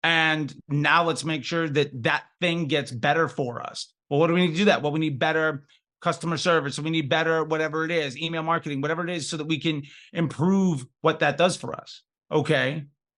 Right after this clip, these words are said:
Now this is taking a lot of our time, so we can't work on the business. Can we find somebody that we can pay for less money than they'll make for us? Yes. Okay, let's do it. Are they the best? Who cares? It's profitable, and we can go back to spending our time on doing what works.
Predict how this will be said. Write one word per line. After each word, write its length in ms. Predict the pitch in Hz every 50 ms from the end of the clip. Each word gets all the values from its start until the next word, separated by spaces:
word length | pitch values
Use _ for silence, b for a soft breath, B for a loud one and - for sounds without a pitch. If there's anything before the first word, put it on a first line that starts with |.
| _ _
Now 440 | - 156 151 160 170 175 170 170 170
this 240 | 165 170 165 - 165
is 80 | 151
taking 220 | 143 185 160 156 175
a 20 |
lot 160 | 165 160 156
of 80 | 156 147
our 80 | 151 143
time, 280 | - 185 180 180 170
so 120 | 143 - 147
we 80 | 135
can't 220 | - 170 165 143 147
work 160 | 160 147 143
on 160 | 143 151 151
the 60 | 147 147
business. 340 | 143 185 160 143 143 127
Can 320 | - - - - 175 180 180
we 160 | 185 170 139 -
find 360 | 180 170 175 175 180 185 -
somebody 260 | - 180 160 160 160
that 100 | 156 156
we 120 | 151 160 147
can 180 | 156 147 139
pay 320 | 131 135 170 180 180 165 143
for 180 | 143 160 151
less 280 | 147 143 143 143 143 -
money 440 | 156 151 156 160 160 156 151 147 143
than 280 | 127 131 147 143 143
they'll 180 | 131 143 139 135
make 300 | 139 151 180 180 175 _
for 140 | - 127 117
us? 200 | - - - - -
Yes. 400 | 127 120 143 165 143 131 - -
Okay, 200 | 147 127 - 143
let's 200 | 131 139 120 -
do 200 | - 180 175 139
it. 100 | - - _ -
Are 80 | 143 139
they 120 | 135 151
the 100 | 143 147
best? 260 | 156 185 196 190 - - _ _ -
Who 80 | 170
cares? 380 | - - 185 156 123 - - -
It's 80 | 120 -
profitable, 640 | - - 160 151 143 - 160 165 170 170 160 B B B B
and 60 | - 151
we 40 |
can 80 | 151 147
go 60 | 143
back 180 | 147 147 143 143
to 60 | 143
spending 220 | - 156 147 143
our 60 | 131 120
time 500 | - - 147 147 131 120 110 113 - _ _ _ _ _ _ _ _ _ _ _ _ -
on 360 | 151 151 147 143 131 139 123
doing 340 | - - 180 160 156 151 143
what 160 | 139 - 123
works. 480 | 147 143 - - - _ - - -